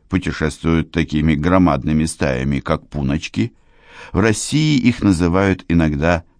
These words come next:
снежными хлопьями. В самом деле, они, как хлопья, крутясь, падают с неба, покрывая улицы и поля.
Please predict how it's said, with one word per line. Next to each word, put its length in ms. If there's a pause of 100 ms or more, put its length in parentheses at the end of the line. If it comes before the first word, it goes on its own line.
снежными 640
хлопьями. 680 (920)
В 60
самом 360
деле, 420 (460)
они, 300
как 260
хлопья, 800
крутясь, 800
падают 500
с 120
неба, 420 (380)
покрывая 640
улицы 560
и 160
поля. 400